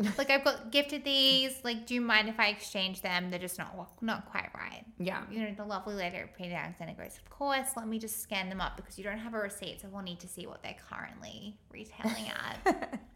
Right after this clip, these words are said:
Speaker 2: Anyway, here's the kicker.
Speaker 1: <laughs>
Speaker 2: These were last season pajamas, like, last Christmas.
Speaker 1: Yeah.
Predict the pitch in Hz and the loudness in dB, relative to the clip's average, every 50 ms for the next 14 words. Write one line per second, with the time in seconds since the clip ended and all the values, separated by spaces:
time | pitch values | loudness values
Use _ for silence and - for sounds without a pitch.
0 | - - - - 453 - - - - - - - - - - - - - - - | -20 -12 -6 -2 -2 -2 -2 -4 -8 -10 -14 -18 -20 -20 -20 -20 -20 -12 -6 -4
1 | 247 262 262 226 214 214 233 269 262 247 262 269 262 233 208 196 - - 65 64 | -2 0 2 2 0 0 0 -2 -2 0 0 -2 -2 -2 -6 -6 -4 -4 -4 -2
2 | - - 233 349 320 - 311 - - 208 - - 262 - - - - - - - | -2 2 4 6 6 4 4 -2 -4 -4 -6 -8 -12 -12 -12 -18 -20 -20 -20 -14
3 | _ - 277 277 294 285 294 269 240 233 233 233 254 339 571 622 - - 320 285 | _ 2 4 4 4 4 2 -2 2 6 8 12 12 12 12 12 8 6 4 4
4 | 311 311 320 320 311 320 330 320 349 302 233 240 214 226 220 220 226 247 302 392 | 4 6 4 4 4 4 2 4 4 6 8 10 10 10 8 8 8 6 6 4
5 | 494 - - - - 233 240 233 226 226 233 233 247 277 302 330 330 - - - | 4 0 -4 0 2 2 2 2 2 6 8 12 12 12 12 12 12 8 -4 -10
6 | - - - 285 277 269 269 - 196 185 196 214 240 294 330 330 208 208 190 185 | -12 -4 2 2 4 4 4 2 2 4 4 4 4 4 2 2 4 4 4 4
7 | 180 170 175 | 4 2 2